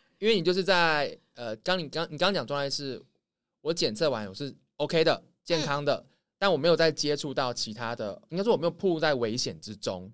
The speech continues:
Speaker 2: 嗯。
Speaker 1: 所以我就可以确保说，啊，我现在真的是阴性安全的。
Speaker 2: 嗯。
Speaker 1: 可是对男性来说，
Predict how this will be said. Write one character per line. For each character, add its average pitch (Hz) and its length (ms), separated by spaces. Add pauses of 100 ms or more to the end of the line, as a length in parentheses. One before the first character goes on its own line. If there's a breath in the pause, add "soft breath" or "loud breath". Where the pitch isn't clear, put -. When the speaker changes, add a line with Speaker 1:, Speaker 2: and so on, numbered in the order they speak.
Speaker 2:
嗯。 254 80
Speaker 1:
所 143 60
以 147 40
我 131 100
就 135 120
可 135 100
以 120 140
确 - 140
保 95 140
说， 117 100
啊， 113 120
我 80 140
现 139 160
在 120 60
真 135 140
的 123 100
是 110 280
阴 123 220
性 117 300
安 117 220
全 - 180 (120)
的。 - 100 (320)
Speaker 2:
嗯。 233 420 (480)
Speaker 1:
可 - 120
是 170 80
对 226 180
男 147 240
性 180 220
来 123 180
说， 139 460